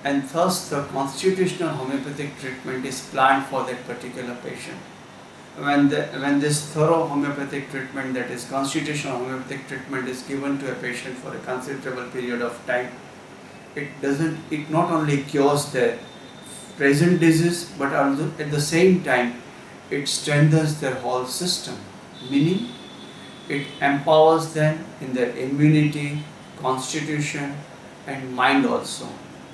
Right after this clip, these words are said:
And because of that, they are saved from the many future illnesses. It could be infectious diseases or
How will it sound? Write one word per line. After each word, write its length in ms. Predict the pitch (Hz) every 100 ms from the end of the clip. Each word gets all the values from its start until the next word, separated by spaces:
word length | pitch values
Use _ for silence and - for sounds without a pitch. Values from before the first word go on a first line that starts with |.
| - - - 156
And 300 | 156 117 - -
because 380 | 139 156 151 160
of 260 | 165 -
that, 320 | 156 123 - - - - - - - - 127
they 140 | 143
are 180 | 139 135
saved 540 | - - 165 160 180
from 320 | - 143 139 131
the 240 | 131 131 - -
many 340 | 135 139 151 151
future 580 | - 127 120 135 123 -
illnesses. 640 | 139 131 127 117 117 - 135
It 80 | 127 -
could 200 | 123 127
be 260 | 123 120 - - - - -
infectious 680 | 139 139 147 147 165 160 151
diseases 640 | 151 147 147 147 151 151 - - - - -
or 280 | 139 139